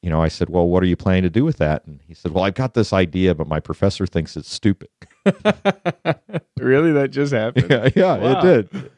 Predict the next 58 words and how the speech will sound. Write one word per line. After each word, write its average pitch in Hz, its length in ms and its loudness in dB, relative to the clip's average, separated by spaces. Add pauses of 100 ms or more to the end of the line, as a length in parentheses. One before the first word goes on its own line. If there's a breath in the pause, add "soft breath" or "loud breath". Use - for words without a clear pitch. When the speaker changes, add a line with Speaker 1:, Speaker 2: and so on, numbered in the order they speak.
Speaker 1:
And 110 140 -2
so, 110 360 2 (400 soft breath)
so 123 140 0
I 107 40 4
said, 127 220 2
"Oh, 185 120 4
so - 140 -2
what's 185 220 0
your 185 100 4
idea?" 180 360 4
And 98 120 2
so 117 140 2
he 107 80 4
was 101 140 0
telling 120 240 0
me 120 120 -2
the 104 140 2
idea, 95 420 2
and 92 80 2
he 90 80 0
said, 85 460 -2
uh, 80 200 2 (580)
he 98 80 0
said, 101 220 -2
"Yeah, 117 180 4
he, 113 180 2
he - 240 -10
just 120 200 -4
didn't 101 220 0
think 98 300 0
that 87 160 2
I 85 160 2
could, - 340 -4
uh, 76 360 -2
I, 85 100 -6 (160)
I 85 80 -4
could 80 180 -4
do 82 120 -2
anything 78 320 -4
with 69 120 -4
that. 69 160 -2
He 69 80 -8
thought 71 220 -2
it - 80 -8
was - 340 -14
a - 80 -12
pretty 73 260 -6
dumb 78 200 -4
<laughs> 82 100 -2
idea." 127 400 2 (400 soft breath)
And 131 120 0
then 151 80 2
he 151 60 -2
says, 123 280 -2 (200)
"What 135 180 2
do 175 80 2
you 185 100 -2
do?" 95 260 2